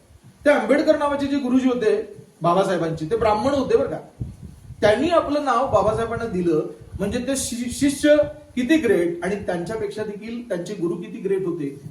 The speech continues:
हेही आपण लक्षात ठेवलं पाहिजे. बाबासाहेबांना बुद्धाची माहिती झाली, गौतम बुद्ध म्हणजे नेमका कोण हे त्यांना माहिती झालं. ते कसं माहितीये का? बाबासाहेब मॅट्रिकच्या परीक्षेमध्ये उत्तीर्ण झाले, चांगल्या मार्काने उत्तीर्ण झाले आणि एका अस्पृश्य समाजातला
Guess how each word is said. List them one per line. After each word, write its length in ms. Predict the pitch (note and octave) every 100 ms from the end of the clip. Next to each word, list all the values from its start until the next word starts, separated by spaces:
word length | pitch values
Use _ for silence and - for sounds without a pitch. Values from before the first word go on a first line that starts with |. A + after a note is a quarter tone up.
| -
हेही 160 | D3+ -
आपण 200 | C#3+ E3
लक्षात 280 | D3+ D3+
ठेवलं 220 | C3+ C3 B2
पाहिजे. 260 | - - _ _ _ _ _ _ _ _ - - -
बाबासाहेबांना 1000 | A3 G#3+ A#3+ B3 B3+ B3+ B3+ C4+ D#4 - - _ _ _ _ _
बुद्धाची 600 | D3 D#3+ E3 G3+ G3+ B3+ B3
माहिती 320 | F#3 E3 -
झाली, 240 | F#3 C#3+ C3+ - - - - - -
गौतम 380 | D3+ D#3+ A3+ A3
बुद्ध 120 | F#3
म्हणजे 200 | A#3 A#3
नेमका 340 | A#3+ A#3 B3+ A#3+
कोण 340 | B3+ B3+ G#3 - - - _ -
हे 60 |
त्यांना 180 | F#3+ A3
माहिती 300 | G3+ F3+ F3
झालं. 180 | G#3+ F3+
ते 140 | G3
कसं 180 | G#3+ A3+
माहितीये 280 | C4 C4 C4+
का? 120 | F#3 - - _ - _ -
बाबासाहेब 460 | E3 F#3+ G#3 G#3+
मॅट्रिकच्या 480 | F3 D#3+ - F#3 A#3
परीक्षेमध्ये 480 | G3+ G3 G#3 G3+ G3+
उत्तीर्ण 360 | - A3+ G#3
झाले, 280 | G3 D#3 C#3 - - _
चांगल्या 260 | F3+ D#3 F#3+
मार्काने 340 | G3 F3+ F#3
उत्तीर्ण 340 | F3 - E3+ D#3+
झाले 420 | D3 C#3 E3 - - - - - -
आणि 120 | F3
एका 160 | A3+ C4+
अस्पृश्य 460 | A3 - C#4+ D4+ D4+
समाजातला 600 | C4+ A#3+ A#3+ G#3+ A3